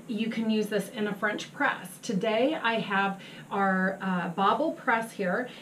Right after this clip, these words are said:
and again, super, super easy. All I'm gonna do is just scoop in, um, however much coffee I want in here. Um, this one happens to be about fourteen ounces, so I'm gonna use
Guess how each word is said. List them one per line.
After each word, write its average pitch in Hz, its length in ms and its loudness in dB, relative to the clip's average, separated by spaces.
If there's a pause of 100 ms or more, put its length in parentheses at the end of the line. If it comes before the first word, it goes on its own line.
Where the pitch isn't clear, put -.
(140)
and 214 380 4
again, 202 500 2
super, 269 560 6
super 247 400 -2
easy. 247 420 0
All 226 280 2
I'm 254 160 8
gonna 240 240 4
do 240 260 6
is 202 240 4
just 208 240 -2
scoop 240 320 -4
in, 220 540 -2
um, 196 340 0
however 208 480 2
much - 360 -4 (100)
coffee 339 500 0
I 330 140 4
want 311 600 2
in 277 260 2
here. 285 680 2 (800)
Um, 220 300 4 (160)
this 294 320 8
one 311 240 6
happens 233 400 2
to 233 100 -2
be 220 280 -2
about 196 480 0
fourteen 277 460 2
ounces, 294 400 2
so 349 140 2
I'm 349 220 2
gonna 359 120 2
use 311 300 6